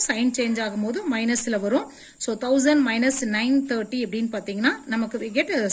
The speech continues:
seventy. அப்ப இந்த த்ரீயையும் raggy, paddy and, ஆ, கார்ன் இந்த மூணையும் விளைவிக்கிறவங்க அப்படின்னு பாத்தீங்கன்னா seventy. So therefore number of farmers grew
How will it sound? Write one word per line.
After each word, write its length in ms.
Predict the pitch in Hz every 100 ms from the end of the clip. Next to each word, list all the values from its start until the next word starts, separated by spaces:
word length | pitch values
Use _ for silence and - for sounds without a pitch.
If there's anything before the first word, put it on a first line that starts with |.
| -
seventy. 420 | 196 214 220 190 - - - -
அப்ப 220 | 208 226
இந்த 160 | 214 190 185 185 185 180
த்ரீயையும் 640 | - 330 330 339 285 294 - -
raggy, 640 | 202 208 233 208 269 381 -
paddy 500 | 220 220 247 240 359
and, 300 | 233 240 311 523 - - - 226
ஆ, 200 | 226 214
கார்ன் 360 | 214 247 202 190
இந்த 160 | 226
மூணையும் 520 | 214 277 320 302 311 233
விளைவிக்கிறவங்க 560 | 233 226 233 214 214
அப்படின்னு 300 | 233 196 233
பாத்தீங்கன்னா 480 | 214 190 190 190 269 - - - -
seventy. 460 | 214 214 214 190
So 260 | - 240 202
therefore 380 | 220 220 311 302
number 340 | 226 233 269
of 120 | 277 269
farmers 360 | 220 202 226 262 208
grew 200 | 240 339